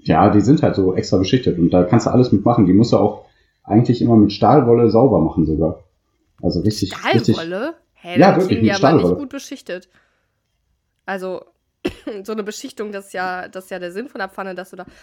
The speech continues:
Speaker 2: dann Dinge anbrätst und dann musst du die quasi gar nicht so, also dann darfst du die sogar gar nicht mit einem richtigen Schwamm schrubben, weil die Beschichtung sonst abgeht und das hat halt
Speaker 1: Ja, aber das tut der voll gut irgendwie oder so. Der, ich, das, ich hab mir das alles durchgelesen. Die, die, die sind super gut, die Pfannen. Ohne Scheiß, mach mir die nicht madig.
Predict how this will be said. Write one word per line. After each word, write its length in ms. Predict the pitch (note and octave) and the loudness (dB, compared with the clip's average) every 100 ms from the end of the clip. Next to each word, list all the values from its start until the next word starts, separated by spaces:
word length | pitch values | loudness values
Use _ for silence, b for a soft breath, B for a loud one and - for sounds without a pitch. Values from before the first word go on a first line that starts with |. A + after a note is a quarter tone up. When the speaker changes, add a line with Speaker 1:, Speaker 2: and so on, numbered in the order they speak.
| b | b
Speaker 2:
dann 180 | - G3 | -14 -12
Dinge 220 | F#3+ F#3+ | -12 -12
anbrätst 480 | - A3+ A3 A3 G#3+ | -10 -10 -8 -8 -8
und 180 | G3 G3 | -16 -8
dann 280 | F#3 F3+ F3 | -8 -8 -14
musst 240 | F#3+ F#3+ G3 | -16 -16 -16
du 80 | |
die 320 | F#3 F#3+ F#3 G3 _ _ _ _ _ - | -14 -14 -14 -16 _ _ _ _ _ -18
quasi 260 | - G3 F#3 | -8 -8 -6
gar 160 | F#3+ F#3+ | -6 -6
nicht 220 | F3+ - | -8 -8
so, 240 | G3+ G3 _ - | -8 -8 _ -10
also 180 | F#3+ | -8
dann 140 | F3 F3 | -8 -4
darfst 260 | F#3 C4 | -2 -2
du 40 | C#4+ | -8
die 120 | G#3 | -10
sogar 240 | F3 E3+ | -10 -10
gar 160 | E3 E3+ | -6 -8
nicht 140 | F3 | -8
mit 100 | F#3+ | -12
einem 140 | F#3 E3 | -10 -10
richtigen 340 | F3 - E3 | -12 -14 -16
Schwamm 300 | F3 F3+ F3 | -12 -10 -10
schrubben, 240 | - F#3 F3 | -12 -14 -10
weil 100 | E3+ | -10
die 60 | |
Beschichtung 420 | E3+ - G#3 D#4 | -12 -16 -16 -12
sonst 180 | A3 - | -12 -12
abgeht 360 | - - F3 - | -16 -12 -14 -12
und 60 | |
das 200 | F3+ - | -16 -14
hat 140 | G#3 - | -12 0
halt 180 | G2+ G2+ | 4 6
Speaker 1:
Ja, 140 | A#2 | 6
aber 100 | C3+ G#2 | 6 4
das 120 | - | 2
tut 200 | D3+ D3 | 2 4
der 200 | A#2+ A2 | 2 2
voll 220 | - A#2 | 2 4
gut 160 | C3+ A#2 | 4 2
irgendwie 380 | F#2 F2 E2+ | 0 2 2
oder 160 | D#2+ E2 | 2 2
so. 160 | F2 E2 | 2 2
Der, 240 | F2 E2+ | 2 2
ich, 120 | G#2+ - | -2 0
das, 160 | G#2 | 0
ich 100 | A2 | 0
hab 100 | C#3 | 0
mir 80 | C#3+ | 2
das 100 | A#2 | 2
alles 180 | C3 C3+ | 2 2
durchgelesen. 420 | B2+ B2+ E2+ E2+ | 2 2 2 2
Die, 160 | F2 F#2 | 2 4
die, 220 | F#2+ F#2 | 4 4
die 120 | A2 | 4
sind 120 | A#2 | 4
super 300 | B2+ B2+ F2+ | 2 2 2
gut, 160 | F2+ G#2+ | 2 0
die 60 | - | 0
Pfannen. 200 | D#2+ E2+ | 2 4
Ohne 140 | G#2 | 4
Scheiß, 220 | - F2+ | 2 2
mach 140 | A2 A2+ | 2 2
mir 60 | |
die 100 | A2 | 4
nicht 120 | G#2+ G#2 | 4 6
madig. 220 | A2+ F2 | 4 2